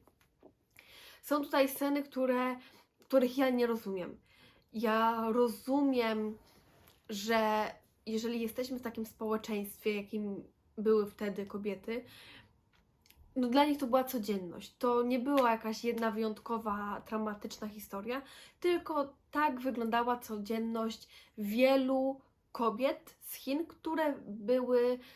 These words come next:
z troszkę wyższych sfer. Nie były z tych najniższych, tylko troszkę jednak tych wyższych.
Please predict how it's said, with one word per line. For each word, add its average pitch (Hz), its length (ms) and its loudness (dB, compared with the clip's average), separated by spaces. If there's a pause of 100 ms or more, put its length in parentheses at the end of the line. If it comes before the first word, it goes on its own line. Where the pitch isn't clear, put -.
(120)
z - 160 -14
troszkę 240 800 2
wyższych 226 640 -2
sfer. 196 320 -12
Nie 214 100 -4
były 214 220 -2
z 208 60 -16
tych 196 180 -8
najniższych, 233 640 -8 (340)
tylko 254 200 -6
troszkę 226 460 -4
jednak 202 380 -4
tych 196 200 -10
wyższych. 202 560 -4